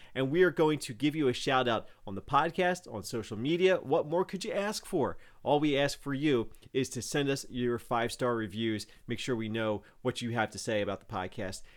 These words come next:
and we wanna give you a shout out, give some props, and give some love back to the community as we continue to grow this podcast moving forward.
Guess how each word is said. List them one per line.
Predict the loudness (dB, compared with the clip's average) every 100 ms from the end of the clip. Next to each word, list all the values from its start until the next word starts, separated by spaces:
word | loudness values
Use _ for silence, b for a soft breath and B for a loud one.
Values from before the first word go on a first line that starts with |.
| b
and | 0
we | 2
wanna | 2 0
give | 0 -2
you | 0 0
a |
shout | 2 2 2
out, | 0 0
give | -4 -2
some | -6
props, | 0 0 0 0
and | -4 -2
give | -2
some | -2 0
love | 0 0 0
back | 0 0
to | -4 -4 -4
the | -6
community | -6 -4 -2 -2 -2 -4 B B -10
as | -10
we |
continue | -8 -6 -4 -2
to | -2
grow | -2 -2
this | -4
podcast | -6 -6 -2 -4 -4 -6
moving | -8 -8
forward. | -6 -6